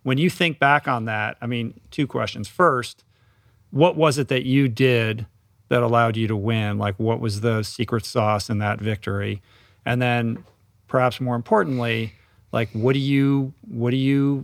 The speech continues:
make of that in retrospect, looking back, you know, at the arc of your story and kind of everything that's transpired as a result? Because that, this is another huge inflection point that sets up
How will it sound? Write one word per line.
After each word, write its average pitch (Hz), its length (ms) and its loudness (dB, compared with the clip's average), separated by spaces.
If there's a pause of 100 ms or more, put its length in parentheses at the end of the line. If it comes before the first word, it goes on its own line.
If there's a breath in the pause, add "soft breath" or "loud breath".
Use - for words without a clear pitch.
(120)
make 135 320 0
of 104 100 -4
that 107 300 -2
in 117 180 -2
retrospect, - 840 -4
looking 120 300 -4
back, 120 640 -2
you 117 160 -6
know, 101 60 -4
at 104 260 -6
the 120 120 -6
arc 117 440 -4
of 113 300 -6
your 110 160 -4
story 120 500 0
and 107 120 -6
kind 113 180 -6
of 113 80 -8
everything 113 420 -4
that's 104 160 -8
transpired 107 1000 -2
as 117 140 -2
a 110 40 -4
result? 113 320 2
Because 123 220 -4
that, 139 320 2 (420 soft breath)
this 151 160 -2
is 139 140 -6
another 139 300 2
huge 127 280 -2
inflection 123 460 -2
point 110 340 -6
that 120 160 -2
sets - 400 -2
up 131 360 0